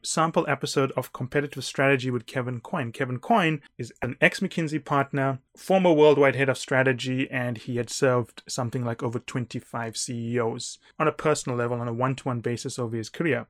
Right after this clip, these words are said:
Kevin also has a program called How to Become a McKinsey Partner. It's the first time ever a McKinsey partner has gone on record talking about what is actually required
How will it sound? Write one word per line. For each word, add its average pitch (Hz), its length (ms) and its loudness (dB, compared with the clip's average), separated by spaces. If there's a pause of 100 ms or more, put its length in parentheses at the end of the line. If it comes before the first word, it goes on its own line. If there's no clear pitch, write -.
(140)
Kevin 156 240 6
also 175 240 8
has 156 140 6
a 139 40 0
program 151 360 4
called 139 400 2 (140)
How 160 140 8
to 156 120 4
Become 139 260 -2
a 131 60 0
McKinsey 131 420 -2
Partner. 185 260 6
It's 156 100 -2
the - 60 -6
first 165 300 4
time 151 220 -2
ever 143 260 6
a 147 80 0
McKinsey 147 500 -2
partner 135 320 -2
has 113 100 -6
gone 127 200 -2
on 139 120 -2
record 127 500 -2
talking 139 320 2
about 120 140 -2
what 127 280 0
is 117 220 -10
actually 151 400 2
required 120 600 -2